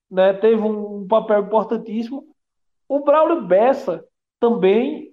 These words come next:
mas aqui no Agreste, eu, Sandoval Ferreira, tenho também da-, deixado a minha contribuição, sobretudo presencial, dentro das salas de aula. E aí já vi uma galera mais nova, como é o caso do Ramon Salles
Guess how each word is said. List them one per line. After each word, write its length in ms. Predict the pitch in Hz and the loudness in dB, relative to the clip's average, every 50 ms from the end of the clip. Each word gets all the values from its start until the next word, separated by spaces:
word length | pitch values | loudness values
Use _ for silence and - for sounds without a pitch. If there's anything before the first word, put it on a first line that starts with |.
| _ - | _ -12
mas 800 | 226 214 220 226 240 240 240 240 247 254 254 247 - - - - - | -8 -4 0 2 2 4 4 4 2 2 0 -2 -4 -8 -10 -6 -4
aqui 260 | 233 233 233 247 277 | -2 -2 -2 -2 -4
no 120 | 277 302 294 | -2 0 2
Agreste, 600 | 285 254 220 220 220 233 262 277 269 - - 339 330 | 2 2 2 2 4 4 4 2 0 -2 -2 0 2
eu, 300 | 254 226 233 247 240 240 | 4 4 4 4 2 0
Sandoval 500 | 240 226 220 214 214 208 208 226 226 226 | -2 -2 0 0 0 2 2 0 0 0
Ferreira, 540 | 262 240 202 190 196 214 240 262 247 - - - _ _ _ _ _ _ _ | 0 0 2 2 2 4 4 2 2 0 -2 -10 _ _ _ _ _ _ _
tenho 320 | - 233 254 285 302 294 226 | 0 0 2 2 0 0 0
também 380 | 254 240 226 196 226 240 240 | 2 0 2 2 0 0 0
da-, 200 | 226 247 226 233 | 2 2 2 2
deixado 460 | 226 226 220 214 - 233 214 214 220 220 | 2 2 0 0 2 2 0 2 2 0
a 60 | 214 | 0
minha 160 | 220 233 226 | 0 -2 -2
contribuição, 960 | 233 240 233 233 233 208 208 247 269 247 247 - - 220 214 226 226 220 226 - - _ _ _ _ _ | -4 -4 -6 -6 -6 -8 -6 -6 -6 -6 -6 -4 0 0 2 2 2 0 -4 -6 -12 _ _ _ _ _
sobretudo 920 | - - 240 226 220 233 240 247 240 233 247 247 285 277 262 269 226 - - | -6 -2 0 0 0 -2 -6 -4 -4 -2 -2 -2 -2 -4 -4 -6 -8 -6 -2
presencial, 720 | 254 269 262 233 254 277 254 - 330 294 254 240 240 240 | 0 2 2 2 0 -2 -4 -2 0 2 4 4 4 2
dentro 320 | 208 214 226 220 220 214 196 | 2 0 -2 -4 -4 -4 0
das 220 | 220 214 208 214 | 0 0 0 2
salas 260 | - 233 208 214 208 | 0 0 0 0 -2
de 140 | 214 226 208 | -2 0 2
aula. 320 | 185 185 190 202 208 - - - _ _ _ _ _ - | 4 4 2 2 0 -4 -8 -10 _ _ _ _ _ 0
E 80 | 226 | 2
aí 140 | 233 233 226 | 4 4 4
já 160 | 214 240 233 | 4 2 2
vi 140 | 196 214 226 | 2 0 0
uma 120 | 240 240 | 0 0
galera 340 | 226 240 220 220 220 226 226 | 2 2 4 4 4 4 2
mais 280 | 214 220 240 233 233 226 | 2 2 2 2 0 0
nova, 380 | 220 208 220 233 226 208 220 | 2 2 4 4 2 0 -2
como 320 | 214 - 220 220 220 220 214 | -4 -6 -6 -4 0 2 2
é 60 | 208 | 2
o 60 | 202 208 | 2 2
caso 280 | 214 196 196 190 196 | 2 2 2 2 0
do 300 | 190 196 208 202 202 196 | -4 -8 -6 -4 -2 -2
Ramon 340 | 175 220 220 214 208 214 214 | 0 0 0 0 0 -2 -4
Salles 480 | 220 - 226 202 196 202 196 - - | -2 0 2 2 4 2 0 -2 -8